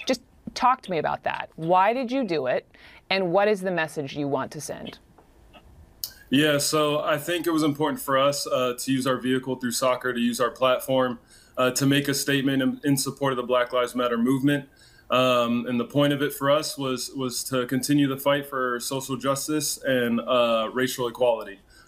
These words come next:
Speaker 2: um, and to be able to use our platform in the manner we did, um, with, to organize over a hundred and seventy, uh, black players in a short period of time,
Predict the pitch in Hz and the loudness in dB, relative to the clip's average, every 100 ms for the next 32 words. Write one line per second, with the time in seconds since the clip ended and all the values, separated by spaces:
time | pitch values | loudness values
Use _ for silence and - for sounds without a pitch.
0 | - 120 117 117 120 123 135 127 123 135 | -2 0 2 0 0 2 2 2 2 2
1 | 131 127 - 127 123 131 127 120 123 127 | 2 -2 0 0 0 -2 0 0 0 0
2 | 123 117 131 127 127 _ - - - - | -2 0 0 2 -2 _ -20 -20 -14 -2
3 | 117 113 110 113 110 - 131 131 127 127 | 2 2 0 -2 -4 -2 2 2 4 2
4 | 123 127 123 120 127 127 127 - 131 123 | 2 -2 0 0 0 -2 -4 -2 -4 -4
5 | 120 113 120 113 120 123 120 - 127 127 | -10 -4 0 0 2 0 0 -2 0 2
6 | 127 127 - _ - - 120 117 139 139 | 0 -4 -12 _ -20 -4 -2 0 2 0
7 | 139 135 135 131 143 139 135 139 | 2 2 2 0 2 2 0 -4